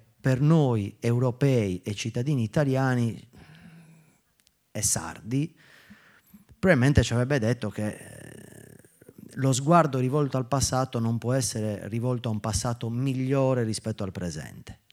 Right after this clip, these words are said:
Eh, perché il passato che Gram-, Gramsci ha conosciuto es-, era un,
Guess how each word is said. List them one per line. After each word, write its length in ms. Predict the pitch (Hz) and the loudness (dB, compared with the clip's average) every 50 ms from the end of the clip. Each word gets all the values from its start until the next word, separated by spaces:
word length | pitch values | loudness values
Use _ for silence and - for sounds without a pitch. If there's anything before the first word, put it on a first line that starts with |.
| _ _ _ _ _ _ _ _ _ _ _ _ _ _ _ _ _ - - | _ _ _ _ _ _ _ _ _ _ _ _ _ _ _ _ _ -20 -20
Eh, 60 | - - 95 - - _ _ _ | -20 -20 -20 -20 -20 _ _ _
perché 360 | - 123 110 113 - - 139 | 0 0 0 0 -2 -2 0
il 340 | 139 131 - - 117 113 - | 0 0 -2 -4 -8 -8 -6
passato 500 | - 117 107 101 - 156 143 - 123 110 | -4 -2 -2 0 0 0 -2 -2 -2 -4
che 100 | 113 117 | -4 -2
Gram-, 340 | 123 139 135 123 120 123 120 - | -2 -2 0 0 -2 -4 -6 -10
Gramsci 440 | - 123 120 127 143 143 131 - - | -10 -6 -2 -2 -2 -2 -2 -2 -4
ha 60 | 117 | -6
conosciuto 600 | 117 - 131 143 147 131 - - 123 127 135 - | -4 -4 -4 -4 -2 -4 -4 -6 -6 -6 -6 -6
es-, 140 | 113 95 - - | -6 -8 -8 -6
era 200 | 117 117 120 110 | -4 -4 -4 -4
un, 180 | 104 104 107 | -4 -6 -8